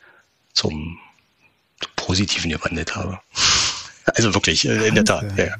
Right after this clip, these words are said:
Speaker 1: Also hat,
Speaker 2: Wahnsinn,
Speaker 1: hat
Speaker 2: Wahnsinn.
Speaker 1: extrem geholfen. Ja.
Speaker 2: Cool. Das ist ja stark. Also es ist ja wirklich eine schöne, eine schöne, ein schö-, schön, schöner Beginn von der, f-, für eine Liebes-, äh, Liebesgeschichte.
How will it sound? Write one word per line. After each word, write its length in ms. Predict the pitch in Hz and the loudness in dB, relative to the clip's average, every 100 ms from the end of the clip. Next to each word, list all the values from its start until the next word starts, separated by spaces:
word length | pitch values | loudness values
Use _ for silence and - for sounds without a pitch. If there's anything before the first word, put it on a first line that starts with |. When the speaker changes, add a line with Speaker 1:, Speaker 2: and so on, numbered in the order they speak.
| - - | -10 -6
Speaker 1:
Also 200 | 90 - - - - | -6 -8 -14 -20 -2
hat, 160 | 107 117 | 0 2
Speaker 2:
Wahnsinn, 500 | 123 208 156 113 104 | 2 2 2 2 2
Speaker 1:
hat 120 | 104 | 2
Speaker 2:
Wahnsinn. 140 | 120 | 2
Speaker 1:
extrem 320 | 202 220 107 | 2 2 2
geholfen. 380 | 98 95 85 90 - _ - | 4 4 2 -2 -8 _ -6
Ja. 80 | - - - - - - - - - - - - - | -6 -4 -4 -2 -6 -12 -20 -20 -20 -14 -8 -6 -2
Speaker 2:
Cool. 440 | 147 117 101 101 101 127 _ _ _ - | 0 2 0 -2 -6 -12 _ _ _ 0
Das 160 | 143 | 2
ist 140 | 233 185 | 2 2
ja 100 | 101 | 2
stark. 420 | - 113 113 104 | 2 2 0 0
Also 140 | 120 | 0
es 60 | 123 | 2
ist 40 | |
ja 100 | 135 | 2
wirklich 260 | 123 - 139 | 2 0 0
eine 120 | 123 | 0
schöne, 340 | - 131 120 113 | 2 2 2 0
eine 180 | 110 | 2
schöne, 400 | 107 143 147 120 110 - - - - - | 2 2 2 0 -2 -8 -14 -14 -16 -8
ein 80 | 113 | 0
schö-, 220 | - 156 | 0 2
schön, 380 | 143 135 147 143 | 2 2 2 2
schöner 300 | 147 143 120 | 2 2 2
Beginn 380 | 110 107 127 117 | 2 2 2 2
von 180 | 120 104 | 0 0
der, 80 | |
f-, 340 | 95 - - - | -2 -8 -12 -10
für 160 | - 127 | -4 0
eine 160 | 113 | 2
Liebes-, 540 | 110 120 113 107 - 120 | 2 2 2 0 -4 -2
äh, 140 | 113 | -2
Liebesgeschichte. 840 | 113 120 110 - 113 - 107 - | 0 0 0 -2 -4 -2 -4 -4